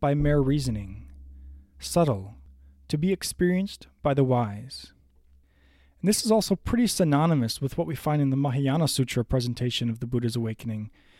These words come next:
in the Lalita Vistara Sutra, where it says, "Profound,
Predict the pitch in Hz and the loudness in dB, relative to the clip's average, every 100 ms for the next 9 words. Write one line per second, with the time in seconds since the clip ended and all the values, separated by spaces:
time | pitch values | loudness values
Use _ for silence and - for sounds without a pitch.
0 | _ _ _ 156 139 135 131 135 139 160 | _ _ _ -4 0 2 2 4 4 2
1 | 147 127 131 135 139 135 - 120 - 110 | 0 0 -2 2 4 4 2 -4 -4 -4
2 | 117 120 - 127 117 - _ _ _ _ | -4 -6 -4 -2 -2 -6 _ _ _ _
3 | _ - 160 - 160 175 190 202 | _ 0 0 4 4 6 4 0